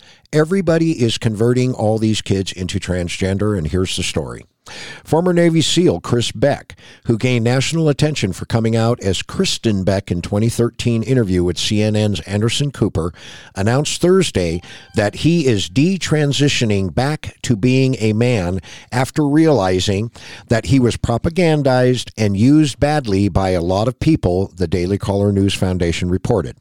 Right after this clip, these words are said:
Now, Beck announced his plan to detransition during an interview with political commentator Robbie Starbuck. During the two-hour conversation, Beck addressed how the media used him to promote transgender ideology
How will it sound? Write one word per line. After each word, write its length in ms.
Now, 140
Beck 300
announced 420
his 160
plan 380
to 100
detransition 920
during 340
an 120
interview 420
with 200
political 440
commentator 640
Robbie 380
Starbuck. 580
During 300
the 80
two-hour 420
conversation, 800
Beck 300
addressed 460
how 160
the 100
media 400
used 420
him 240
to 120
promote 360
transgender 800
ideology 840